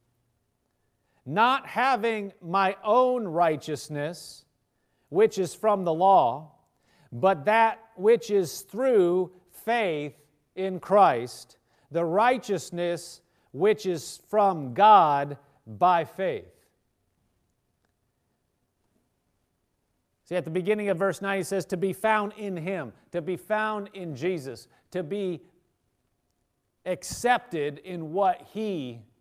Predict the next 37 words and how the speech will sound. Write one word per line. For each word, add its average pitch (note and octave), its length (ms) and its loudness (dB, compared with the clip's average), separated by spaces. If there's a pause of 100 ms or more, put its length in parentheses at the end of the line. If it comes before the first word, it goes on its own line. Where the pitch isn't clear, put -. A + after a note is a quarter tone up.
did, C#3 480 -6 (840)
not E3+ 640 -4 (540)
in C3+ 100 -12
what E3+ 240 -4
Christ F#3+ 460 0
had D3+ 200 -6
done, C#3 360 -4 (180)
not F3 300 -6
in D3+ 80 -12
what D3+ 200 -6
Paul E3+ 320 -2
himself B2+ 760 -10 (160)
had A#2+ 200 -12
done. G#2+ 220 -10 (520)
He - 120 -20
said, F#3+ 60 -2
"Not A#3 240 2
having G#3+ 340 0
my F#3 180 0
own A3+ 220 0
righteousness," F#3 920 0 (380)
or F#3+ 100 0
my G3 300 -2
own, G3+ 580 -2 (120)
and E3+ 100 -8
righteousness G3+ 560 -4
is D#3 100 -12
just F3 200 -10
not F#3+ 200 -6
a E3 60 -6
religious F3 540 -4
term. F#3+ 340 -4 (240)
Righteousness G3+ 840 -4
means G3 340 -10
to - 100 -14
be F#3 300 -6
justified. C3 920 -6